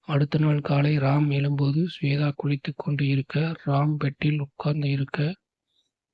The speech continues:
ஸ்வேதா ஒரு டவலுடன் பாத்ரூமில் இருந்து வர, ராம் உட்கார்ந்து இருப்பதை பார்த்ததும் துணியை எடுத்துக்கொண்டு மீண்டும் பாத்ரூம் சென்றாள். சில நிமிடங்களில் ஸ்வேதா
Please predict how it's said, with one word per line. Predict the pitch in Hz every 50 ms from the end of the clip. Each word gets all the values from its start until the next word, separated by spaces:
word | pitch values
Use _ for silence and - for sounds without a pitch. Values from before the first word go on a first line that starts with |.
| _ _ _ -
ஸ்வேதா | - - - 139 143 151 147 151 151 151 147 143
ஒரு | 143 147 143 139 - _
டவலுடன் | - 139 139 143 147 147 139 143 147 151 147
பாத்ரூமில் | 143 139 139 139 _ - 151 143 143 147 147 147
இருந்து | 143 139 135 139 139 147 139
வர, | 135 135 139 143 151 175 190 _ _ _ _ _ _ _ _ _ _ _ _ _ _ _ _ _ _ _ _ _ _ _ _ _ _ _ _ _ _ _ _ _ _ _ _
ராம் | - 147 139 139 139 143 151 156 _ 151
உட்கார்ந்து | 143 135 - - - 147 143 139 139 143
இருப்பதை | 135 135 139 139 - 143 139 139 127 _
பார்த்ததும் | - 131 135 _ - 139 135 151 156 151 -
துணியை | - 139 139 147 147 147 147 139
எடுத்துக்கொண்டு | 135 135 135 135 - - 131 - - 139 135 139 165 -
மீண்டும் | 139 135 139 139 139 151 147 147 139
பாத்ரூம் | 135 135 - - - 143 143 143 143
சென்றாள். | - - 135 131 131 139 135 127 123 117 _ _ _ _ _ _ _ _ _ _ _ _ _ _ _ _ _
சில | - - 151 143 147 143
நிமிடங்களில் | 139 147 151 151 151 151 147 147 143 151 160 160 160
ஸ்வேதா | - - - 147 143 143 147 147